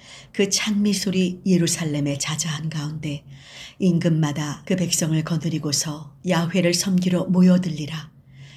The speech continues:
내 기력 도중에 다하였으니 나의 세월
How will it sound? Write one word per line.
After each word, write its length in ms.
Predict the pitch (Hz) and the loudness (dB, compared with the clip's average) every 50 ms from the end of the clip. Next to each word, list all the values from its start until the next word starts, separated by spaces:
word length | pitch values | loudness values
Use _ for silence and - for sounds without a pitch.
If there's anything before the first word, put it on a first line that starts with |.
| - - | -16 -4
내 180 | - 185 180 180 | 2 4 4 4
기력 380 | 180 - - 185 180 180 - - | 4 4 2 2 2 0 0 -2
도중에 560 | - 185 180 180 185 185 175 170 165 165 170 | -2 0 0 2 2 4 4 2 2 -2 -4
다하였으니 920 | - - 170 - 170 156 156 165 - - - 165 139 156 147 151 139 - - - - - - - - | -6 -6 -6 -4 -4 -4 -4 -4 -4 -4 -4 -6 -6 -6 -8 -8 -10 -14 -18 -20 -20 -20 -20 -18 -8
나의 300 | - 170 147 147 143 143 | -4 -4 -2 0 0 -2
세월 560 | 135 - - 170 170 165 165 160 160 156 - | -2 -4 -4 -4 -6 -4 -4 -6 -6 -10 -14